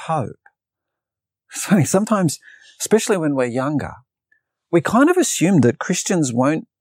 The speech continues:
feel as much pain when people we love die, bec-, or maybe we shouldn't feel pain because we know all about heaven, right? They're gonna rise from the dead. They're gonna be in heaven.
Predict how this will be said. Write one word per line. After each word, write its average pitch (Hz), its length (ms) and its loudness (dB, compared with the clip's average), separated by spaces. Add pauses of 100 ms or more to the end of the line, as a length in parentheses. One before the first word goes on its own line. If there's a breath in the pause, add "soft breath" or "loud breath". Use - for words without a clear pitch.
feel 123 840 -2
as 135 180 -4
much 143 320 -2
pain 117 580 -6 (440 soft breath)
when 147 220 0
people 151 520 -4
we 143 140 2
love 113 320 0
die, 175 340 2
bec-, 110 300 -2
or 165 160 2
maybe 220 260 2
we 165 100 4
shouldn't 320 360 2
feel 87 240 -6
pain 98 400 -10 (680 soft breath)
because 196 480 2
we 214 200 4
know 277 140 4
all 131 160 6
about 165 240 2
heaven, 175 340 0
right? 190 340 -6 (120)
They're 196 100 2
gonna 196 180 0
rise 131 320 4
from 180 160 -2
the 175 80 4
dead. 269 160 4
They're 147 80 0
gonna 147 140 4
be 147 180 2
in 170 80 -2
heaven. 160 540 0